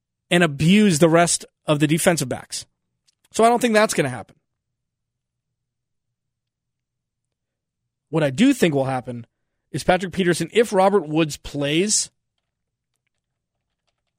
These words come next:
though, he'll be put on him. Now, if Robert Woods doesn't play, it's, they could really go anywhere. You know, you can mix up the matchups.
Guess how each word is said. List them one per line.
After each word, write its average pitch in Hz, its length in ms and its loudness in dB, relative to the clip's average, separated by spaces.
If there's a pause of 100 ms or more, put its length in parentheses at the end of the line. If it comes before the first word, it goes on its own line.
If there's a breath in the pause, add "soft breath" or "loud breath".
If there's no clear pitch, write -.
(140)
though, 170 220 2
he'll 170 180 2
be 190 120 2
put 185 180 4
on 156 140 2
him. 123 240 -6 (2000)
Now, 151 420 -2 (220)
if - 60 -18
Robert 180 220 0
Woods 180 260 2
doesn't 247 380 2
play, 143 420 -6 (3000)
it's, 202 200 0 (200)
they 196 140 2
could 226 160 2
really 214 260 2
go 190 200 4
anywhere. 196 360 -2 (1700)
You 165 60 0
know, 175 60 6
you 190 100 4
can 190 180 2
mix 208 180 2
up 214 120 2
the 190 80 0
matchups. - 720 -4